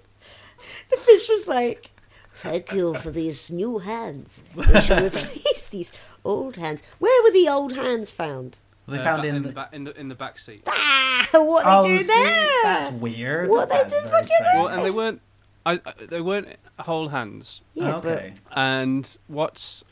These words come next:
Speaker 3: what is weird about it is, is that they didn't show up initially, 'cause it was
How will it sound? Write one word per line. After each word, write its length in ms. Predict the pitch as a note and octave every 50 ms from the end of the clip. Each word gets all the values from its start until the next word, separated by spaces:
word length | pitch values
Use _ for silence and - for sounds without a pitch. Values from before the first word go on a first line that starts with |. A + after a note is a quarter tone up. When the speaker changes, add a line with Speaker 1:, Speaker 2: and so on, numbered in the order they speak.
| _ _
Speaker 3:
what 260 | - D#3 E3+ F3+ -
is 220 | F3+ F3 E3+ D3+ C#3
weird 280 | C#3 D3 D3 C#3+ C3+ A#2+
about 340 | G#2 A2+ G#2+ G#2+ G2+ -
it 80 | A#2 -
is, 160 | A#2+ B2 A2+
is 100 | B2 A#2
that 80 | A#2+ A#2+ A2+
they 140 | B2+ B2
didn't 180 | A#2+ B2+ B2+ A#2
show 180 | - - B2 A#2+
up 100 | A2+ -
initially, 380 | A#2+ B2+ B2 - - A2+ G#2+
'cause 160 | G2+ - G#2+
it 100 | A#2 F2
was 300 | A2 B2 B2 B2 G#2 -